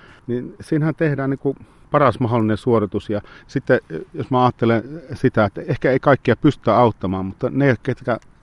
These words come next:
saa apua, niiden elämä kohenee. Ja sehän antaa, niin kuin, valtavasti voimaa siitä, että meidän työ konkreettisesti, ää,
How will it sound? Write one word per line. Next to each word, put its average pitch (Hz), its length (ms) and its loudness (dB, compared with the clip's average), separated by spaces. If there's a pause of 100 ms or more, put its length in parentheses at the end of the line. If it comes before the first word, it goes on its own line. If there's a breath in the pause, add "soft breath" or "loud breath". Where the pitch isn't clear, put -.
(120)
saa 131 360 2
apua, 98 460 -2
niiden 151 320 -2
elämä 117 260 2
kohenee. 104 540 -2 (440 loud breath)
Ja 113 240 4
sehän 147 280 2
antaa, 127 300 0
niin 123 100 0
kuin, 131 240 -4 (140)
valtavasti 127 460 0
voimaa 107 360 4
siitä, 104 320 -4
että - 100 -6 (160)
meidän 139 320 0 (440)
työ 117 340 6 (920)
konkreettisesti, 104 960 -2 (520 loud breath)
ää, 95 320 -2